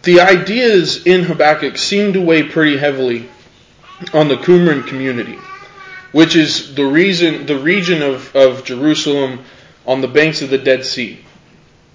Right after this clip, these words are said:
where the Dead Sea Scrolls were actually found. The Dead Sea Scrolls reveal the Qumran people's commentary on the teachings of Habakkuk and some of the things that they derived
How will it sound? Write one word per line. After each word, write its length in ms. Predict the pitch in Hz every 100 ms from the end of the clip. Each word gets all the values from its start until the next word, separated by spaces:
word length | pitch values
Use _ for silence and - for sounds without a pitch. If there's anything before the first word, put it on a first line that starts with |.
| _
where 280 | 127 147 143
the 100 | 131
Dead 320 | 123 156 160
Sea 260 | - - 143
Scrolls 680 | 123 - 170 160 139 117 -
were 140 | 135
actually 420 | 131 131 - 127 120
found. 320 | - 110 110 - _ _ _ - _ _ _ _ _ _ _ _ _ _ _ _ _ _
The 80 | 165
Dead 280 | 190 233
Sea 240 | 226 - 214
Scrolls 800 | - 175 202 202 180 156 - - - - 156
reveal 720 | 160 131 143 208 190 135 127 - - _ _
the 500 | 135 143 143 139 135 - - -
Qumran 520 | 226 226 208 180 165
people's 520 | 180 175 165 151 -
commentary 920 | - 165 180 180 156 156 151 143 139
on 300 | 143 156 156
the 100 | 143
teachings 500 | 120 165 151 143 123
of 100 | 131
Habakkuk 540 | 123 123 120 - 95 123
and 140 | 123
some 220 | - 202
of 80 | 185
the 80 | 139
things 420 | - 170 165 135
that 140 | 135 120
they 160 | 143
derived 760 | 135 123 135 139 135 123 123